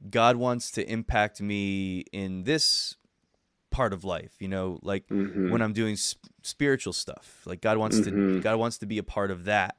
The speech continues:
Speaker 1: And so we tend to separate stuff like, like you said, like, business and family
Speaker 2: Mm-hmm.
Speaker 1: and the decisions we have to make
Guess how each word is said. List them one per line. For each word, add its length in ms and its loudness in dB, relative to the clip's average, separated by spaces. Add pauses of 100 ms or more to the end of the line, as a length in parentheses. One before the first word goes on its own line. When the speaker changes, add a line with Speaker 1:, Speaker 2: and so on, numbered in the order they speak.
(120)
Speaker 1:
And 180 -4
so 400 0 (480)
we 140 0
tend 420 -2
to 560 0 (420)
separate 720 4
stuff 380 0
like, 280 0 (360)
like 140 -2
you 80 -10
said, 180 -4
like, 240 -4
business 680 -2 (180)
and 300 -8 (220)
family 640 0
Speaker 2:
Mm-hmm. 80 0
Speaker 1:
and 160 -2
the 40 -4
decisions 460 -4
we 100 -4
have 180 2
to 100 -6
make 400 -4